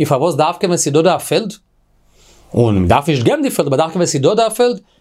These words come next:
איך דא זיין די ראשונים מסביר, פאר וואס דארף, ווען זיי דא פעלד, דאס, וואס מיט נאך ראשונים זיינען מסביר, איין שון. ביז דא איז מען וואר געווען די מחלוקת אביי און רבא.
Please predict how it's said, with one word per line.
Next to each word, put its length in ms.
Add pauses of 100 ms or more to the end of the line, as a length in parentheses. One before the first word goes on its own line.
(140)
איך 100
דא 180
זיין 180
די 80
ראשונים 340
מסביר, 320
פאר 140
וואס 160
דארף, 180
ווען 80
זיי 140
דא 40
פעלד, 440
דאס, 220
וואס 140
מיט 100
נאך 120
ראשונים 240
זיינען 300
מסביר, 320
איין 200
שון. 180 (1700)
ביז 240
דא 80 (680)
איז 200
מען 140
וואר 260
געווען 180
די 40
מחלוקת 600
אביי 280
און 80
רבא. 300